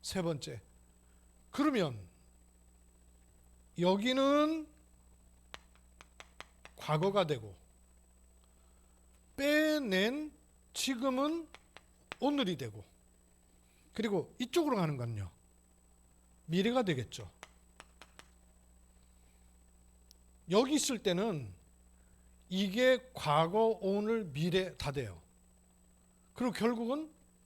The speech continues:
사단에게 매어서 마귀가 지옥 갈 때 같이 지옥 갈 수밖에 없는 인생이에요. 그런데 여기에서 빼내시니까 과거 사주팔자 운명에서 빠져나와 버리는 거예요.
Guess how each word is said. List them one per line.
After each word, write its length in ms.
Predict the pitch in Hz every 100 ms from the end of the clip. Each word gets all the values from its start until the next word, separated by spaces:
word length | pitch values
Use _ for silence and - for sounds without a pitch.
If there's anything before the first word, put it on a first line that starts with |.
| _
사단에게 540 | - 220 214 208 190
매어서 480 | 185 175 165 156 262
마귀가 540 | 208 156 156 170 175 -
지옥 260 | 190 160
갈 180 | 160 143
때 240 | 220 143 - - _ -
같이 460 | 190 - 208 110 - _ _ _ _ _
지옥 180 | - 165
갈 120 | 156
수밖에 320 | - 139 -
없는 160 | 123 117
인생이에요. 380 | 110 - - - _ _ _ _ _ _ -
그런데 440 | - 277 226 135 - - -
여기에서 540 | 190 220 247 233 240
빼내시니까 1080 | 208 254 277 254 185 202 185 156 214 160 101 - - - _ -
과거 720 | - 156 156 170 214 113 - - - - _ _ _ - _ _ - - - -
사주팔자 760 | - 185 180 220 208 196 214
운명에서 680 | 190 175 170 160 156 233 277 - - - _ _ _ -
빠져나와 400 | 185 185 160 127
버리는 340 | 131 113 104
거예요. 160 | 95